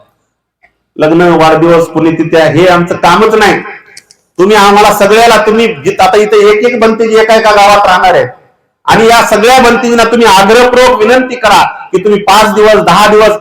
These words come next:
उपासक उपासिकांचं शिबिर लावा. तिथं अनेक प्रकारचे विषय घेऊन तुम्ही आम्हाला मार्गदर्शन करा, अशा पद्धतीची विनंती करा. भंतेजी लोकांना तुम्ही तुमच्या गावामध्ये धम्मदेशना बोल-, बोलवण्यासाठी, देण्यासाठी बोलवा.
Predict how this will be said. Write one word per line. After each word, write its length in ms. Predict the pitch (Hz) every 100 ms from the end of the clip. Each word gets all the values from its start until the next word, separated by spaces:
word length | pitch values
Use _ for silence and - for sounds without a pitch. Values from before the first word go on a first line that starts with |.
| - -
उपासक 380 | 156 214 208 392
उपासिकांचं 680 | - - 196 196 196 190 185
शिबिर 300 | - 196 220
लावा. 420 | 202 180 175 156 -
तिथं 160 | 175 170
अनेक 380 | 170 220 247 226
प्रकारचे 380 | 214 208 202 180
विषय 300 | 175 220 226
घेऊन 320 | 190 196 -
तुम्ही 320 | - 175 180
आम्हाला 240 | 175 180 160
मार्गदर्शन 720 | 151 170 180 180 151 175 170
करा, 440 | 165 151 139 - -
अशा 240 | 156 -
पद्धतीची 560 | - 180 175 175 170 160
विनंती 380 | 135 175 170 160
करा. 240 | 135 120 - - 143
भंतेजी 440 | 190 208 233 240
लोकांना 400 | 226 226 226 233
तुम्ही 280 | 233 226 226
तुमच्या 240 | 220 233
गावामध्ये 600 | 170 180 233 254 247 233 190 - -
धम्मदेशना 640 | - 226 254 240 233 220
बोल-, 320 | 208 170 196 196
बोलवण्यासाठी, 1000 | - - 165 185 180 160 147 143 147 - -
देण्यासाठी 560 | 165 175 165 - 151 120
बोलवा. 280 | 104 98